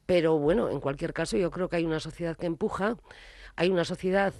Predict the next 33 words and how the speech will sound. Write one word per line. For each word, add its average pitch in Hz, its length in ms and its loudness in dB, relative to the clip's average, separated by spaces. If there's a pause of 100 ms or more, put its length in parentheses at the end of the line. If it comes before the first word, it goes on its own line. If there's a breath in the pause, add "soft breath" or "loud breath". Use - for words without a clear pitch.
(160)
eh, 151 180 -2
que 156 100 -8
mayoritariamente 147 1000 0 (160)
sabe 156 520 -2
que 151 100 -6
el 139 80 -6
camino 160 300 -2
a - 20 2
la 156 80 0
independencia 147 760 -2 (280 loud breath)
se - 180 -8
tiene 160 220 0
que - 80 -4
hacer 180 460 0 (120)
y, 123 640 -6
y 110 200 -10
bueno, 160 360 -6 (160)
y 123 260 -6
es 139 140 -6
cuestión 160 560 -2
de, 151 240 4 (360 loud breath)
de 131 140 0
tiempo, 208 460 4
supongo, 175 560 0
y, 143 260 -2 (520 loud breath)
y 165 100 -2
de 160 100 0
responsabilidad 151 840 -2
de, 147 680 0
de 143 380 -4
la 143 140 -4
clase 151 260 -2
política 165 720 -2